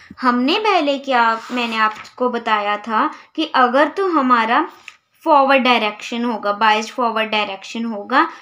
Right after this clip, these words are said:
ठीक है, तो ही वो conduct करेगा, लेकिन अगर reverse bias होगा तो वो conduct नहीं करेगा। तो हमें ये क्या half wave मिली है, ठीक है। तो नीचे वाली में क्या होगा, अभी हमने क्या लिया कि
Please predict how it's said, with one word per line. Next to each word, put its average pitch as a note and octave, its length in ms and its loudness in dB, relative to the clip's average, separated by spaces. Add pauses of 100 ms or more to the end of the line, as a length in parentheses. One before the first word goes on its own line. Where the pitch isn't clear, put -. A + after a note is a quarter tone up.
(120)
ठीक D4 160 -2
है, D#4 60 2
तो D4+ 160 2
ही D4 120 4
वो D#4+ 140 0
conduct D4 380 2
करेगा, D#4+ 280 -2
लेकिन D4 340 0
अगर E4+ 180 -2
reverse D#4 360 2
bias D4 240 2
होगा D4+ 200 0
तो D4 160 2
वो C#4 120 0
conduct B3+ 380 -4
नहीं A3+ 200 -4
करेगा। G#3+ 320 -4
तो C4 120 -4
हमें B3+ 280 0
ये C#4 220 0
क्या D4 220 -2 (320)
half E4+ 360 2
wave F4 180 0
मिली A3+ 320 -4
है, F#3+ 140 -6 (360)
ठीक E4 200 -6
है। C#4+ 120 0 (280)
तो D#4 80 -2
नीचे C4+ 400 0
वाली D4 380 2 (360)
में C4+ 140 -4
क्या D4+ 160 4
होगा, G#3 280 0 (800)
अभी D4 400 2 (280)
हमने C4+ 520 2
क्या C#4 340 2
लिया A3 380 0 (340)
कि D4 200 0